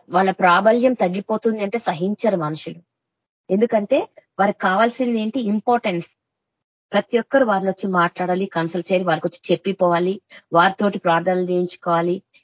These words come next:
ఇది దేవుడు ఏం చెప్తున్నాడు? పరిశుద్ధాత్మ పొందినప్పుడు మీరు ఈ కార్యాలన్నీ చేసేస్తారు కాబట్టి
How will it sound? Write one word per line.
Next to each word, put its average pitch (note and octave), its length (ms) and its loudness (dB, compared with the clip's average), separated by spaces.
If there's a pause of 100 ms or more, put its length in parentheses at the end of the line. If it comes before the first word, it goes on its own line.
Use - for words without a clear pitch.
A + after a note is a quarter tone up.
(120)
ఇది C4+ 420 0 (180)
దేవుడు B3 320 6
ఏం C#4 140 4
చెప్తున్నాడు? B3+ 720 0
పరిశుద్ధాత్మ A#3 440 2
పొందినప్పుడు A#3+ 500 -2
మీరు B3 460 2
ఈ A3 60 -2
కార్యాలన్నీ A#3 560 2
చేసేస్తారు D4 600 0
కాబట్టి G3+ 500 -2